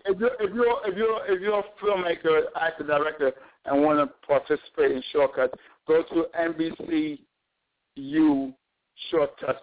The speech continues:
dot com. N B C U stands for Universal. N B C U shortcuts dot com, and you, you find all the information. Deadline for short, for submissions is June fifteenth, I believe.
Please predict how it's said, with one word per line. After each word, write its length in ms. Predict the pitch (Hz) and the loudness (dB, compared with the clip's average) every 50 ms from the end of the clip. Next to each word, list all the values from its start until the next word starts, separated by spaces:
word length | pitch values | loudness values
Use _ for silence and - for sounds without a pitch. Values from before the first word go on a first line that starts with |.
| - | -4
dot 220 | 139 127 123 123 - | -2 -2 -2 -2 -2
com. 220 | 131 120 117 113 - | -2 -2 -2 0 0
N 140 | 151 151 151 | -2 0 0
B 120 | 156 156 - - | -2 -4 -4 -4
C 300 | 156 147 151 147 139 - - | -4 -4 -4 -4 -8 -14 -12
U 240 | - 147 156 165 160 - | -4 0 0 0 0 0
stands 220 | - 151 143 143 | 0 0 0 0
for 80 | 147 143 | 0 0
Universal. 640 | 143 143 139 123 123 139 139 135 - - 143 147 - 151 | 0 2 2 2 2 2 2 2 2 0 0 0 0 -2
N 140 | 156 156 156 | -4 -4 -4
B 100 | 156 156 - - | -4 -6 -6 -6
C 80 | 170 160 | -6 -6
U 360 | 147 139 147 151 151 151 139 _ _ _ _ - - - | -4 -2 0 0 0 0 -4 _ _ _ _ -12 -4 2
shortcuts 520 | 160 151 147 - - - 143 139 135 - - | 2 2 2 2 -2 -2 -2 -2 -2 -4 -2
dot 240 | - 131 123 117 - | 0 2 2 2 0
com, 340 | - 135 127 123 120 123 - _ _ _ _ _ _ _ _ - 151 | 0 0 2 2 0 0 -4 _ _ _ _ _ _ _ _ -6 -2
and 200 | 131 131 139 139 | -2 0 0 0
you, 260 | 139 131 131 127 123 _ _ | -2 -2 -4 -10 -12 _ _
you 160 | - 147 139 - - | -4 -4 -2 0 0
find 180 | 143 135 131 | 0 2 4
all 100 | 127 131 | 4 4
the 60 | 127 | 4
information. 460 | 127 123 - 127 139 131 123 - 131 - _ - _ _ _ - | 2 0 -2 -4 -2 -2 -2 -2 -6 -6 _ -20 _ _ _ -4
Deadline 460 | - 165 160 160 165 170 165 160 156 147 - | 0 0 2 4 4 4 4 2 0 -2 0
for 140 | 151 147 139 - - | 0 0 0 0 0
short, 240 | 160 156 151 - - - | 2 2 2 2 0 -2
for 240 | - 147 139 131 127 - - - - | 0 2 4 4 2 0 -4 -12 -8
submissions 480 | 147 135 139 143 139 - - 135 123 123 | -6 -4 -2 -4 -4 -4 -6 -10 -8 -8
is 120 | 127 117 110 - | -8 -10 -10 -10
June 540 | - 139 147 147 143 139 139 135 135 135 - _ _ _ _ _ _ _ _ _ - - | -6 -2 -2 0 0 -2 -2 -4 -6 -8 -12 _ _ _ _ _ _ _ _ _ -4 0
fifteenth, 560 | 156 147 - _ - - - 170 156 143 135 - | 0 0 0 _ -10 -8 -4 -2 -2 -2 -2 -2
I 100 | 113 110 | -2 -2
believe. 360 | - 117 110 113 110 107 | -2 -2 -4 -4 -6 -10